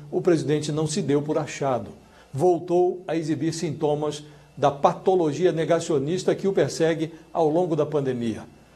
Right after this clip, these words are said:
Bolsonaro acha que é uma boa ideia explorar politicamente a própria infecção. Todo brasileiro de bom senso deve desejar o rápido restabelecimento da saúde do presidente da República.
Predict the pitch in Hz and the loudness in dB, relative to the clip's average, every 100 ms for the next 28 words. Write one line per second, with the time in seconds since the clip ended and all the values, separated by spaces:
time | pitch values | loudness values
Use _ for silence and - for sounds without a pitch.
0 | - - 165 190 175 170 160 160 165 - | -16 -2 0 2 2 4 4 2 -2 -4
1 | 165 156 131 190 143 151 156 165 175 - | -2 0 2 0 0 -2 0 -2 -4 -8
2 | - - 180 - 196 190 170 202 - 175 | -20 -12 -8 -4 2 4 4 2 0 -2
3 | 208 233 - 175 156 185 190 - 196 196 | -2 -4 0 0 0 0 -2 2 2 2
4 | 180 170 165 156 - 123 107 - _ _ | -4 -6 -6 -6 -10 -12 -12 -20 _ _
5 | - - - - 247 214 202 170 180 208 | -20 -20 -6 2 4 4 4 4 6 6
6 | 175 156 147 - 190 170 - - - - | 4 0 -2 -4 -6 -6 -10 -14 -20 -20
7 | - 156 160 151 175 165 135 151 156 151 | 0 2 4 4 4 2 0 2 0 -2
8 | - - 156 135 175 175 175 151 170 160 | -16 -10 -6 0 0 0 -2 -2 -2 -2
9 | 156 151 147 131 147 147 151 143 131 127 | -2 -2 -4 -4 -4 -2 -4 -2 -2 -2
10 | 131 131 131 135 117 127 123 131 147 123 | 0 -2 0 -2 -2 -4 -2 -2 -4 -6
11 | 104 98 - | -8 -10 -14